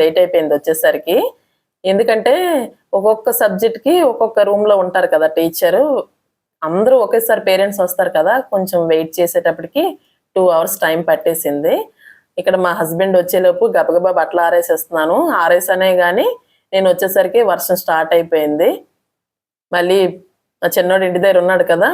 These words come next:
వాడు వచ్చేసరికి బట్టలు తీసాడు, కానీ తడి బట్టలే మళ్ళీ రేపు ఆరేసుకోవాల్సిందే. ఈ మధ్య ఏంటంటే ఉదయానికి మంచిగా ఎండ ఎక్కుతుంది,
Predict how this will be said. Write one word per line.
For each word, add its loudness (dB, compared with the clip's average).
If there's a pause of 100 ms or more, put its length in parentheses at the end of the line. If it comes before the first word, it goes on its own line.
(100)
వాడు 2
వచ్చేసరికి -2
బట్టలు -4
తీసాడు, -2
కానీ 0 (440)
తడి 0
బట్టలే 0 (120)
మళ్ళీ 0 (100)
రేపు 0
ఆరేసుకోవాల్సిందే. -2 (600)
ఈ 2 (120)
మధ్య 0 (160)
ఏంటంటే 0 (320)
ఉదయానికి 0 (100)
మంచిగా 0
ఎండ -2
ఎక్కుతుంది, -2